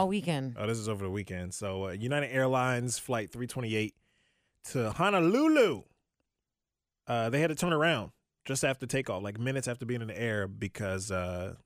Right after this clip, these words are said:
Speaker 2: engine failure.
Speaker 1: <gasps>
Speaker 2: And, like, passengers sitting on the wing or sitting right in front of the engine under the wing, um, got it on video. Just the, um,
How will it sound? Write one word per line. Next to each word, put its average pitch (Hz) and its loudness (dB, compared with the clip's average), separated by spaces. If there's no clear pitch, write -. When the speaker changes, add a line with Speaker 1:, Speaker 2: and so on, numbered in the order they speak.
Speaker 2:
engine 139 0
failure. 80 -6
Speaker 1:
<gasps> 208 -4
Speaker 2:
And, 113 -2
like, 104 -2
passengers 117 -4
sitting 120 -2
on 117 -2
the 107 0
wing 113 -2
or 107 -2
sitting 104 -4
right 101 -2
in 98 -10
front 104 -8
of 95 -6
the 82 -8
engine 98 -6
under 98 -6
the 92 -8
wing, 104 -6
um, 90 -8
got 107 -2
it 101 -2
on 92 -6
video. 101 -4
Just 101 -8
the, 98 -4
um, 90 -8